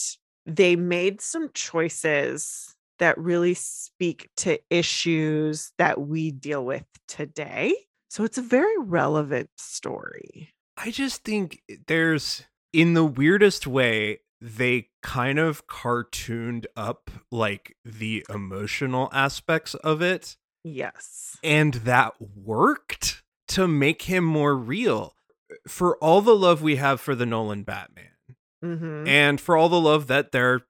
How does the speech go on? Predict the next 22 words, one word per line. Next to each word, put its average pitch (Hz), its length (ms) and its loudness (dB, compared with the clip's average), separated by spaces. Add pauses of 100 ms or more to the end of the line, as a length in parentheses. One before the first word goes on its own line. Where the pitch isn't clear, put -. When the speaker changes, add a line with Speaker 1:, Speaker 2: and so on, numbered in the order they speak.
Speaker 2:
some 110 260 -4
people 117 340 -6
who 113 140 -4
love 107 380 -6
the 113 100 -4
Zack 107 300 -4
Snyder 143 340 0
Batman. 85 300 -10 (260)
Speaker 1:
Mm-hmm. 160 380 -10 (340)
Speaker 2:
Both 170 300 8
of 254 200 2
those 175 260 4
deal 139 420 2
with 143 200 2
his 113 280 -4
darkness 117 720 -2
in 123 160 -4
this 117 220 -4
very 120 480 0 (680)
mythological 104 1120 -6 (240)
archetype 113 840 -4
way. - 520 -16